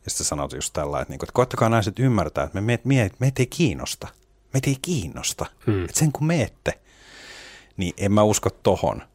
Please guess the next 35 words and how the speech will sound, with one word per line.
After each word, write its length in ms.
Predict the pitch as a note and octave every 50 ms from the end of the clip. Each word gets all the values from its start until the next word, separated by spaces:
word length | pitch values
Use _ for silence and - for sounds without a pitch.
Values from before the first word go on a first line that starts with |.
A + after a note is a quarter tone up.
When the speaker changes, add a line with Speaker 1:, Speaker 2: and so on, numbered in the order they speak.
| _ _ _
Speaker 1:
Kyllä 200 | - - C#3 C3+
mua, 240 | C3+ A2 G#2 G#2 G2 - - _
kyllä 180 | - - E3 E3
mua 180 | C#3+ D3 E3 F3+
kiinnostaa, 640 | - - - - F#3+ C#3 G#2+ - - - G#2 G2
mihin, 340 | G2 G2 E2+ F2+ F#2+ F2+ E2+ -
mihin, 260 | G2 G#2+ G2 G2 F#2
jos 160 | D#2+ F2 -
hän 120 | - F#2+ G2
on 100 | F#2+ G2+
lähdössä 340 | G#2+ G#2 G#2 F2+ - - F2
jonnekin 600 | E2+ E2+ E2+ D#2+ D2+ - - - D#2 C#2+ C#2+ - _ - - - _ _ -
ulos 460 | - G#2 G2 D2+ C2+ - - - - _ _ _ _ _ - - - - - - _ - - - - _ -
valitettavan 720 | G#2+ A#2 A2+ G2+ F2 D#2+ D2 - - - E2 E2 E2 F2
vähän. 360 | G2 F2+ F2+ D#2+ D2 D2 - -
Sitä 260 | - - F2+ - D#2+ D#2+
on 100 | E2+ F#2+
nyt 200 | A#2+ C3 C3 -
ollut 540 | - F2 E2+ D#2 D#2 D#2 - - - - _ _ _ _
johtuen 400 | - F#2+ F2+ - - - D#2 C#2
tästä 260 | C2+ - - - - -
ajasta 400 | - B2+ C3 A2 - - - F2+
ja 60 | E2
johtuen, 500 | E2 D#2+ D#2+ - - - - C#2 B1+ D2 D2 - - - -
ää, 400 | A1 G1+ A1 A#1 G1+ G1+ G1+ A1 - -
pienen 280 | - G#2 F2+ E2 D#2 D#2+
lapsen 320 | F#2 G#2+ - - - F2+ D#2+
kanssa, 300 | E2 D#2 D2+ - - -
kun 160 | - E2 E2
eletään. 440 | E2+ F2 F2 E2 - - D2 D2 C#2+ - - - - - - - - - - -
Mutta 320 | G2+ F#2+ - - - G2+
jos 200 | F#2+ F#2+ - -
menee, 480 | G#2+ A2+ A#2+ A2+ G#2+ G2 F2 E2+ E2+ E2
niin, 400 | - F#2 F2+ F2 F2 F2 F2 F2 - _ _ _ _ _ - - - -
äh, 60 | -